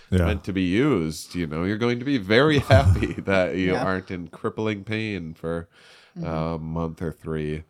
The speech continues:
Speaker 2: And, um, and, but, you know, if you look at the downside of that, if you look at the downside of, like,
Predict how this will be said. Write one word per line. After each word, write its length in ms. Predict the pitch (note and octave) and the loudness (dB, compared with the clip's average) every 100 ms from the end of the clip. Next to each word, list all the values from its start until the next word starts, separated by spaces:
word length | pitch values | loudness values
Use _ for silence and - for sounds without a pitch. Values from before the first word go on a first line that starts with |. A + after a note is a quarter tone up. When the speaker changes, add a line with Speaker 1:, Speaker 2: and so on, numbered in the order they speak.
| _ _ _ - | _ _ _ -14
Speaker 2:
And, 540 | F2 F2 E2+ D#2+ E2 | -8 -6 -6 -6 -6
um, 420 | E2+ D#2+ E2 E2 E2 _ _ _ _ _ _ _ _ _ _ | -4 -4 -6 -10 -16 _ _ _ _ _ _ _ _ _ _
and, 520 | G#2 G#2 G2 F#2+ E2+ - _ _ G#2 G2 - | -6 -4 -2 -4 -8 -12 _ _ -18 -6 4
but, 340 | B2+ A#2 - | 6 4 0
you 160 | - G2 | -6 -2
know, 180 | F#2+ F#2 | 0 0
if 140 | - | -2
you 80 | G#2 | -2
look 160 | G2+ G2+ | -2 -4
at 80 | |
the 60 | G2 | -4
downside 640 | E2+ G#2+ C3+ B2+ - E2+ D#2+ | 0 2 2 2 0 2 0
of 100 | D#2 | -2
that, 260 | D#2+ D#2 | 0 0
if 140 | D#2 - | -4 -6
you 60 | F2+ | -6
look 160 | F2+ | -6
at 100 | F#2 | -8
the 80 | F#2 | -8
downside 580 | E2 F2 F#2+ - G2 G2 | -6 -6 -6 -6 -4 -2
of, 220 | G2 F#2+ | -4 -4
like, 360 | G2+ G2 F#2+ | -2 -2 -4